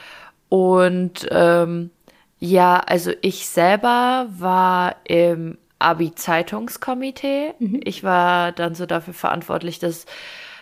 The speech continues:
Speaker 1: der ganze Shit, der dann am Ende des Jahres da rein soll, auch angesammelt wird, ähm, rechtzeitig.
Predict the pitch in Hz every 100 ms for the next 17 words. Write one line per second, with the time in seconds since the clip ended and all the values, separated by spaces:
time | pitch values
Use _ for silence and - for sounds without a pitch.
0 | _ 190 190 190 196 - - 254 262 -
1 | - _ _ _ - 190 180 180 180 190
2 | - - 185 190 185 180 175 180 190 190
3 | 175 180 180 180 175 - 180 170 185 214
4 | 196 180 180 196 - - 170 180 175 -
5 | _ _ - 185 208 226 214 214 233 233
6 | 226 233 233 - - _ _ 226 226 226
7 | 226 240 _ 233 226 226 - 226 226 240
8 | 247 -